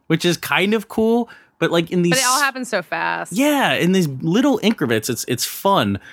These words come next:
Speaker 1: Um, but for long stretches where they keep talking about booby traps, keep talking about where they have to go, or, like, "Okay, we're gonna hit another destination and talk about what's next." Um,
Speaker 2: You want more action,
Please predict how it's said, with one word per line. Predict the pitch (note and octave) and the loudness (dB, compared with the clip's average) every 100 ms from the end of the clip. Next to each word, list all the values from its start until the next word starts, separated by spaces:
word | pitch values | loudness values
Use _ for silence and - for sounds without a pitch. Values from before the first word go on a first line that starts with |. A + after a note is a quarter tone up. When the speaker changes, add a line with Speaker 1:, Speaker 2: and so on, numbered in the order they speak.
| - _ _ _ | -20 _ _ _
Speaker 1:
Um, | A2 G#2 G2 F#2+ F#2 F#2 - A2+ | 0 2 2 2 0 -2 -6 -8
but | A#2+ B2+ - | -4 -4 -4
for | C3+ | -2
long | A#2 C3+ E3+ D#3 | 0 0 0 0
stretches | - C#3+ D#3 - E2+ | -2 -2 -2 -4 -6
where | F#2+ | -4
they | F2 | -6
keep | - F2 | -6 -6
talking | - - A2+ C#3+ - F2 D2 | -6 -2 2 2 0 -4 -4
about | E2 D2+ D2 _ _ _ _ _ - | -6 -6 -6 _ _ _ _ _ -4
booby | F2 D2+ | -4 -4
traps, | - C2+ C2 - - | -6 -6 -6 -8 -2
keep | E2+ - | -2 -2
talking | - A2 C3 - F#2+ | 0 2 2 0 -2
about | D#2+ D#2+ - | 0 -2 -2
where | F2 | -4
they | E2 | -4
have | - D#2 | -4 -6
to | E2+ | -6
go, | E2 D2+ D2+ - - - | -4 -4 -6 -10 -14 -4
or, | A#2+ | 2
like, | A2+ G#2+ | 2 2
"Okay, | C#3 D#3+ A2+ | 0 -2 -2
we're | F#2 G#2 | -2 -2
gonna | A#2 | -2
hit | A2+ A2+ | 0 0
another | G#2+ C#3+ F3+ | 0 0 0
destination | D3+ - C3+ C3 C3+ | -2 0 0 0 2
and | C3+ | 0
talk | C3 - C#3+ C3 - | 0 -2 -2 -2 -2
about | F#2+ F#2 - | 0 0 -2
what's | F2+ - F2 | -6 -6 -8
next." | D#2+ - - - _ _ _ - | -10 -10 -16 -18 _ _ _ -4
Um, | F#2 E2+ E2 D2+ C#2 B1 _ - | 0 2 2 0 -4 -6 _ -2
Speaker 2:
You | B3 | 0
want | B3+ | 0
more | F#3+ - | -2 -2
action, | A3+ A3+ - G#3 - - | 0 0 -2 -8 -8 -12